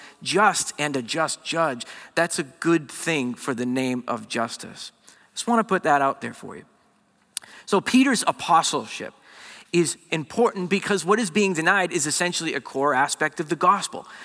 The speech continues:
Now, we look at Peter's letter as a letter, but we have to remember if we read later chapters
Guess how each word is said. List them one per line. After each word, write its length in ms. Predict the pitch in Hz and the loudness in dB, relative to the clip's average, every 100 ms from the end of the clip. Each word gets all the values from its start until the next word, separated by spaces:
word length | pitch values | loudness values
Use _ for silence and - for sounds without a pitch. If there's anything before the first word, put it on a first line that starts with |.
| - - - | -20 -20 -2
Now, 280 | 196 202 - - - - _ _ _ - | 2 2 0 -12 -20 -20 _ _ _ 2
we 140 | 285 | 4
look 180 | 294 208 | 4 2
at 120 | 160 | 0
Peter's 420 | 190 180 151 120 - _ - | 0 2 2 -2 -10 _ -14
letter 480 | 143 160 170 147 - | 0 4 4 2 -2
as 160 | 127 123 | -2 -2
a 40 | |
letter, 480 | 175 277 143 - - - _ _ _ _ | 2 2 2 -4 -12 -20 _ _ _ _
but 100 | 175 | -2
we 100 | 190 | 2
have 260 | 185 233 233 | 4 4 4
to 80 | 202 | 0
remember 400 | 175 214 185 151 | 2 2 2 2
if 140 | - | 2
we 100 | 156 | -2
read 340 | 151 226 247 180 | 2 4 4 4
later 460 | 180 220 151 139 - - | 4 4 4 2 0 -8
chapters 520 | - 156 156 151 135 | -2 0 0 0 -2